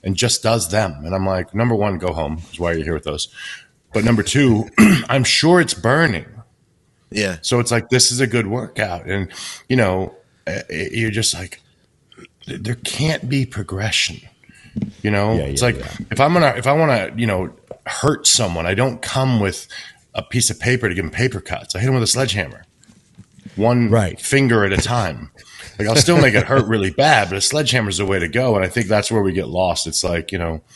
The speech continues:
Speaker 1: that saying, I think Dante's the one that taught me that, was a lot of people are bringing the tool,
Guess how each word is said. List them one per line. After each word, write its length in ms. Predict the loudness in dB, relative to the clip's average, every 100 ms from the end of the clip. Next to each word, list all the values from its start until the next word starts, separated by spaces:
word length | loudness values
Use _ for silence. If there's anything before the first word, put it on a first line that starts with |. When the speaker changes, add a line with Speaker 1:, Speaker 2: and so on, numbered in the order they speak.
| -20 _
Speaker 1:
that 180 | -2 0
saying, 480 | 2 2 2 -2 -4
I 40 |
think 200 | -4 -2
Dante's 360 | 0 0 -2 -2
the 40 |
one 60 | -4
that 60 | -2
taught 200 | -4 -2
me 80 | -4
that, 140 | -4
was 200 | -4 -6 -8 -18 -18 -20 -8
a 60 | 2
lot 200 | 4 4
of 80 | 2
people 260 | 0 0
are 80 | -2
bringing 360 | 0 0 2 0
the 80 | -2
tool, 500 | -2 0 0 -2